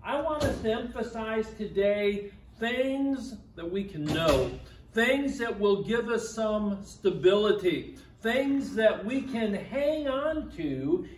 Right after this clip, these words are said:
even in a world that is so filled with all of the doubts and fears and all the problems we face. Sometimes we just need to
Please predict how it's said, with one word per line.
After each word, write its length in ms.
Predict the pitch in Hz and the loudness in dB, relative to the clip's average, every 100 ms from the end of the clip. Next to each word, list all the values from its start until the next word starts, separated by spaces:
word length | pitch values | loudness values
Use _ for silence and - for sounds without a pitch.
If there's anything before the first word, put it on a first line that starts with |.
| - | -14
even 580 | 190 254 294 302 302 294 | -6 -2 0 4 4 2
in 260 | 240 247 247 | -4 -2 0
a 80 | |
world 640 | 240 214 247 196 170 185 185 | 0 0 6 8 10 8 6
that 180 | 185 185 | 2 4
is 220 | 175 - | 0 -2
so 400 | - 240 240 - | -4 -2 -4 -8
filled 580 | 320 330 170 147 180 190 - - | -6 -2 0 2 0 -4 -12 -14
with 240 | - 196 196 | 2 4 4
all 400 | - 180 220 226 | -2 -2 0 0
of 160 | 220 | 0
the 100 | 160 | -2
doubts 800 | 147 123 156 170 220 - - - - - - | -4 -2 -2 2 0 -2 -10 -18 -20 -20 -8
and 300 | 190 170 - | -6 -6 -8
fears 640 | 247 220 151 190 277 - - - - | -2 4 4 4 0 -8 -14 -20 -18
and 100 | - | -12
all 120 | 151 | -8
the 120 | 160 170 | -8 -8
problems 800 | - 254 285 196 147 143 170 | -8 -6 -6 -4 -6 -6 -8
we 180 | 139 170 | -6 -4
face. 640 | - 202 185 139 110 - - - - - - - - - - - - | -4 0 0 0 -6 -14 -20 -20 -20 -20 -20 -20 -20 -20 -20 -20 -20
Sometimes 680 | - 208 208 185 185 180 156 | -6 -4 -4 -4 -4 -4 -2
we 100 | 143 | -4
just 280 | 139 175 - | -2 -2 -4
need 320 | 160 156 - | -8 -8 -8
to 460 | 151 139 139 139 | -4 -4 -2 -4